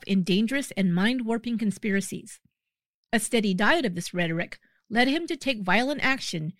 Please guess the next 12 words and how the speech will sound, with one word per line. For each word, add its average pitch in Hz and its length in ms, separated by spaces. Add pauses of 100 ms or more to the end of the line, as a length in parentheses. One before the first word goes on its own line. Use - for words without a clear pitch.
(280)
in 233 160
which - 240
he 311 80
saw 269 260
himself 247 580
as 196 140
a 196 40
hero 190 540
for - 200
his 196 200
hate-filled 190 560
cause. - 500